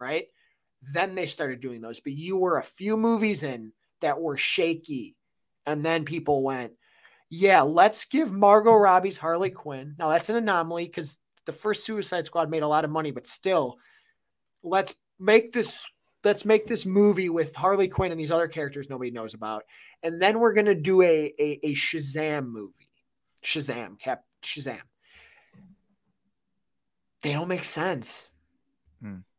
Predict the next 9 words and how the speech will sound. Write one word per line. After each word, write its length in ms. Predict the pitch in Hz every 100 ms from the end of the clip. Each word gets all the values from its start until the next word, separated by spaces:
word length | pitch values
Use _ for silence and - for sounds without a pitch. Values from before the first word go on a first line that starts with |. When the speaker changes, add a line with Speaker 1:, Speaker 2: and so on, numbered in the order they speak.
| _ _ 165
Speaker 1:
And 200 | 180 190
you're 180 | 175
seeing 840 | 147 - - 220 381 320 190 165 156
now 500 | 151 139 135 143 139 _ _ _ _ _ _ -
the 220 | 156 175
audience 640 | 160 208 240 220 190 143 170
is 140 | 143
very 480 | 120 160 190 226 254
selective. 920 | - 214 185 196 190 - 175 -